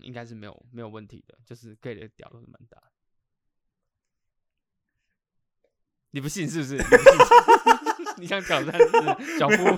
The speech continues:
Speaker 2: 有，我在想要怎么回，<laughs> 怎么回？
Speaker 1: 真的啦，真的，我的印象是这样子。
Speaker 2: 那，哎，可是，哦，这个，这是另外一个话题。可是我想要针对，针对屌大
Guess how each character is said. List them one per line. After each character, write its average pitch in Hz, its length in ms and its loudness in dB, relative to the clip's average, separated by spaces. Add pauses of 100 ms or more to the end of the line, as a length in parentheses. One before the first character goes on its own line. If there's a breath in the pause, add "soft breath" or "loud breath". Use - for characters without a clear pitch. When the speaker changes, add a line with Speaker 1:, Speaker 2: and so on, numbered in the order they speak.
(120)
Speaker 2:
有， 175 80 -4 (520 loud breath)
我 160 60 -2
在 208 120 2
想 180 140 2
要 165 60 0
怎 160 120 -4
么 147 100 -4
回， 117 240 -2 (340)
<laughs> 185 340 -6
怎 - 120 -8
么 151 140 -6
回？ 131 180 -10
Speaker 1:
真 262 140 -14
的 311 80 -14
啦， 165 140 -18
真 190 120 -18
的， 214 320 -18 (100)
我 131 120 -16
的 147 80 -14
印 185 80 -16
象 165 180 -16
是 151 140 -20
这 120 80 -20
样 117 160 -20
子。 - 160 -20 (1000 loud breath)
Speaker 2:
那， 156 180 -20 (360)
哎， 156 120 -4
可 147 160 -12
是， 226 120 -4 (580)
哦， 127 240 -10
这 180 100 -8
个， 143 140 -8
这 135 120 -12
是 123 120 -14
另 120 120 -12
外 113 120 -8
一 - 20 -14
个 87 60 -18
话 98 120 -14
题。 - 160 -20
可 110 120 -18
是 190 120 -6
我 127 140 -4
想 120 160 -10
要 123 140 -6
针 143 260 -10
对， 123 300 -6 (480 loud breath)
针 156 160 -8
对 165 120 -4
屌 87 240 -12
大 98 300 -10